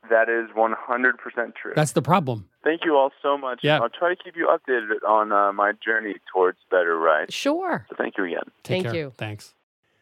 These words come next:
Speaker 2: This is Christopher Kimball's Milk Street Radio. If you like your cooking question answered, give us a ring anytime. That's one eight five five four bow tie. That's one eight five five four bow tie.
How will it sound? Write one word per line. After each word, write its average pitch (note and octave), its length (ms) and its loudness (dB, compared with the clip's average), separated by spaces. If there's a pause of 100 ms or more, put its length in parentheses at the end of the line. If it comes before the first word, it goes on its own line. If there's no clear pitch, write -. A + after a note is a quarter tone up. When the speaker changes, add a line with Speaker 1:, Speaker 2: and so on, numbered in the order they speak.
(320)
Speaker 2:
This F#3 180 2
is E3+ 100 -2
Christopher C#3 360 -4
Kimball's A#2 360 -4
Milk C#3+ 140 -2
Street A#2 300 -8
Radio. A#2 420 -6
If D#3 140 -8
you A#2+ 60 -4
like A2 200 -8
your G#2+ 80 -14
cooking C3 340 -8
question A2 380 -10
answered, A#2+ 360 -8
give A2+ 120 -10
us G#2 160 -12
a A2 60 -10
ring A#2+ 240 -4
anytime. B2+ 400 -2
That's G#2+ 200 -12
one C#3 240 0
eight C3+ 200 -6
five A#2 240 -4
five A2+ 260 -8
four G2+ 240 -16
bow C3 240 -2
tie. D3+ 300 -2
That's A2+ 260 -12
one C3 320 -2
eight C#3+ 240 -6
five A2+ 240 -4
five G#2 280 -12
four G2 220 -20
bow C#3+ 260 -4
tie. - 320 -14